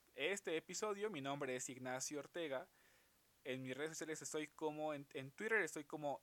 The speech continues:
Ignacio guion bajo Ortega guion bajo. En Instagram estoy como Ignacio Ortega dieciséis. Síganme, escríbanme,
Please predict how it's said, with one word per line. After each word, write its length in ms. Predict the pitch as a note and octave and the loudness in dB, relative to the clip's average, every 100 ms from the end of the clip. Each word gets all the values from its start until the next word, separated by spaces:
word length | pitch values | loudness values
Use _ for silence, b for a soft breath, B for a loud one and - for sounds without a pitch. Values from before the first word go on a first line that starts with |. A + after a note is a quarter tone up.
| - | -8
Ignacio 520 | C#3+ C3 C#3+ F#3 - G#3 | -8 -6 0 0 0 -2
guion 180 | F3+ E3 | -4 2
bajo 320 | C3+ - C3+ | 2 2 -4
Ortega 400 | A2 A#2 C3 A2+ | -4 -6 -6 -6
guion 240 | A2+ A#2 | -6 -2
bajo. 340 | E3 A3+ C#4 C#4 - B B B B B - - | 0 0 0 -6 -14 B B B B B -20 -4
En 200 | B2+ B2+ | -2 2
Instagram 440 | G3+ B3 F#3+ D#3 | 2 4 6 4
estoy 160 | C3+ C3+ | 2 -6
como 260 | - B2+ A#2+ | -4 -6 -6
Ignacio 420 | A#2+ B2 B2 B2 | -4 -2 -2 -2
Ortega 440 | A#2 A#2 A2 G2+ | -4 -4 -2 -4
dieciséis. 760 | G2+ G2+ A#2 - C4 D4+ - - - - - - - - - | -4 -10 -8 4 4 4 -2 -6 -12 -20 -20 -20 -20 -20 -12
Síganme, 600 | - A3 B3 G#3+ F3 F3+ A3 - | -2 2 4 4 0 -4 -8 -12
escríbanme, 840 | A#2 G#2+ - D3+ F#3 E3 C#3 D3 | -8 -8 -4 -2 0 0 -2 -10